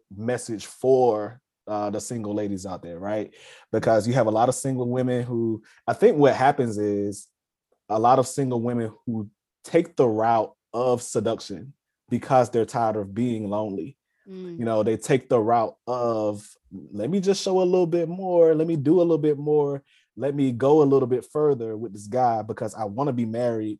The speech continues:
Speaker 1: and I can't really c-, compete unless I put myself out there." You know, and I know this is just from a woman's perspective. We could talk about the men's side of that, but I wanted to get you guys' thoughts on it. Like, what would you say to the single ladies that may have that,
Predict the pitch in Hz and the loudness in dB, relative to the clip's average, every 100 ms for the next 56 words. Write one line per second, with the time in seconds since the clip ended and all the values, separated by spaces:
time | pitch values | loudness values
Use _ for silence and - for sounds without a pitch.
0 | _ 113 113 117 - 135 123 113 - _ | _ -10 -8 -8 -8 -6 -4 -4 -6 _
1 | _ _ 110 101 - 180 135 113 117 110 | _ _ -14 -14 -8 -6 -6 -8 -8 -8
2 | - - - 143 117 110 113 107 107 110 | -10 -12 -8 -8 -6 -10 -12 -14 -12 -12
3 | 95 98 85 _ _ _ _ - 117 107 | -10 -12 -14 _ _ _ _ -10 -6 -4
4 | 104 117 131 143 147 135 117 110 123 - | -4 -2 2 4 4 0 -4 -6 -6 -4
5 | 117 110 120 117 113 - 127 123 117 131 | -6 -4 -4 -8 -12 -4 -2 -2 -2 -2
6 | 139 151 147 139 127 120 107 107 117 131 | 0 2 2 0 -2 -2 -2 -6 -6 -4
7 | 135 - 127 123 127 123 - _ _ _ | -6 -6 -6 -4 -4 -4 -6 _ _ _
8 | - 117 139 214 180 160 151 160 139 123 | -2 2 2 4 2 2 0 2 2 2
9 | - 113 - 120 107 95 98 104 147 143 | 0 -8 -8 -10 -8 -8 -8 -2 -2 0
10 | 127 - 117 117 120 107 117 110 104 104 | -4 -4 -4 -4 -6 -8 -8 -6 -2 -2
11 | 101 98 98 _ 95 101 - 98 104 101 | -2 -6 -10 _ -6 -6 -4 -6 -6 -2
12 | 107 101 92 98 | -2 -2 -2 -6